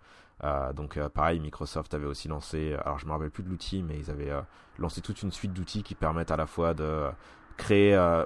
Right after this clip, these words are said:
potentiellement du matériel éduca-, euh, éducatif, mais aussi de, de contrôler les, les, les, les, les, euh, je vais dire les Chromebooks, mais non, du coup, les, les machines Windows,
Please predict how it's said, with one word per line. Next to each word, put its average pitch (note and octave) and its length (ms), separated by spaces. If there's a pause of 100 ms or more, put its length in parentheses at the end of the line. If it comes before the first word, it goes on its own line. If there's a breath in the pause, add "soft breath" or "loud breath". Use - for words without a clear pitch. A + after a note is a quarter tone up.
potentiellement F#2+ 520
du F2+ 100
matériel E2+ 400
éduca-, E2 340
euh, D#2+ 200
éducatif, E2+ 580
mais E2 100
aussi D#2+ 260
de, D2 360
de D#2 180 (220)
contrôler E2+ 760
les, D2+ 180
les, C#2+ 280
les, D2 260
les, - 160 (160)
les, D3 260
euh, - 40 (720 loud breath)
je - 60
vais - 40
dire D2 160
les C#2+ 80
Chromebooks, D#2 440
mais D2 120
non, A2 180
du E2+ 100
coup, - 160 (140)
les, D#2 220
les D2 180
machines F2 420
Windows, F#2+ 440